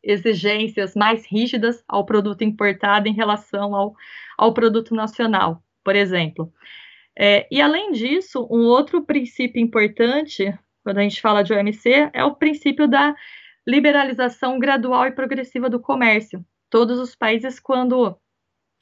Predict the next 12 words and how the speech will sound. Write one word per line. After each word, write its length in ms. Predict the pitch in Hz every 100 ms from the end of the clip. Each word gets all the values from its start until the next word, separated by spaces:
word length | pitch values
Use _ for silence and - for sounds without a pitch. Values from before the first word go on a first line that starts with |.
| -
é, 320 | 185 180 175
se 160 | 170 185
comprometem, 800 | 214 208 220 202 196 247 214 190
né, 160 | 190
quando 200 | 190 202
se 120 | 185 190
tornam 380 | - 214 208
membros 480 | 202 202 254 254 247
da 100 | 202
O 40 | 196
M 200 | 196 196
C, 380 | - 220 302